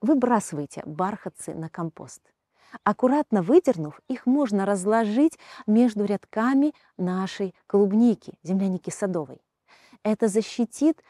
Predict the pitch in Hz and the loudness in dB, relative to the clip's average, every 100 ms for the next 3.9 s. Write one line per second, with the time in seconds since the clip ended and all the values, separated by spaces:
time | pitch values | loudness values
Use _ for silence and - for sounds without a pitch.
0 | _ - 190 202 - 165 185 - 214 170 | _ -6 -4 -4 -4 -6 -6 -4 -2 -2
1 | 151 165 202 175 147 139 - 170 147 233 | -4 -8 -4 -6 -6 -16 -12 -10 -4 -2
2 | 302 202 - - - 170 190 - 185 202 | -2 -4 -10 -10 -6 -4 -6 -8 0 0
3 | 180 - - 185 233 254 - 185 - | 0 -6 -2 4 4 2 -4 -8 -8